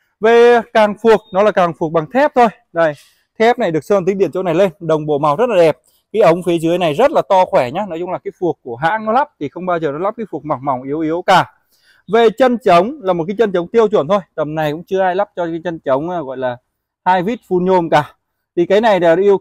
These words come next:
điểm là nói chung là nó nhẹ nhàng, gạt lên gạt xuống được rồi, nó chỉ không quá bền thôi. Dùng mà cứ ngồi lên xe xong mới gạt chân trống ấy thì rất là nhanh chóng, cho nên là các bác dặn cháu là cứ gạt chân trống xong mới ngồi lên nhá. Về bộ chuyển động,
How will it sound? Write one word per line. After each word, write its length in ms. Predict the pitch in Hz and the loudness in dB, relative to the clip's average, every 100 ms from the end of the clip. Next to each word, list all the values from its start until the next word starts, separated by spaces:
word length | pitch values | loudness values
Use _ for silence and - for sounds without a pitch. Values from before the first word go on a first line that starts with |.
| _ | _
điểm 320 | 180 165 135 | 0 2 2
là 200 | 135 139 | 2 2
nói 100 | 147 | 2
chung 160 | 175 180 | -2 0
là 260 | 147 131 | 2 2
nó 120 | 127 151 | 0 -2
nhẹ 240 | 196 180 | -2 -2
nhàng, 220 | 156 151 123 | 0 0 -2
gạt 160 | 147 143 | -6 -4
lên 140 | 165 | -4
gạt 160 | 156 135 | -4 -6
xuống 180 | 143 170 | -6 -6
được 80 | 135 | -6
rồi, 100 | 143 | -10
nó 60 | 143 160 | -10 -12
chỉ 140 | 127 - | -12 -12
không 120 | 160 | -6
quá 120 | 151 | -2
bền 260 | 160 151 135 | 0 -2 -2
thôi. 120 | 180 - _ _ - | -4 -6 _ _ -6
Dùng 240 | 156 147 | -4 -2
mà 300 | 147 143 143 - | 0 2 2 0
cứ 240 | 208 226 220 _ _ | -4 -4 -10 _ _
ngồi 160 | 170 170 | 0 2
lên 120 | 196 | 2
xe 240 | 202 220 190 - | 2 0 0 -4
xong 140 | 175 | -4
mới 80 | 185 | -2
gạt 180 | 175 147 | -2 -2
chân 140 | 180 | -4
trống 220 | 160 147 196 | 0 0 0
ấy 140 | 233 _ _ - | -4 _ _ -8
thì 100 | 147 | -2
rất 140 | 233 | 0
là 80 | - | 0
nhanh 200 | 180 180 | -2 -2
chóng, 240 | 185 226 208 | 0 2 0
cho 80 | |
nên 140 | 190 170 | -4 -2
là 120 | 160 | -2
các 120 | - | -2
bác 160 | 185 214 | -4 -4
dặn 280 | 190 180 139 | -4 -6 -6
cháu 200 | 120 127 | -4 -2
là 140 | 170 147 | 0 -2
cứ 180 | 185 | -2
gạt 160 | 170 147 | -2 -4
chân 80 | 170 | -4
trống 180 | 151 143 | -6 -6
xong 160 | 170 160 | -6 -6
mới 80 | |
ngồi 180 | 170 160 | -4 -2
lên 140 | 170 190 | -2 0
nhá. 120 | 247 247 _ _ _ _ _ _ _ _ _ _ _ _ _ _ _ _ - | -2 -4 _ _ _ _ _ _ _ _ _ _ _ _ _ _ _ _ -6
Về 240 | 208 220 | 0 2
bộ 180 | 214 185 | 2 0
chuyển 260 | 208 180 | 0 0
động, 280 | 185 202 180 | 2 2 0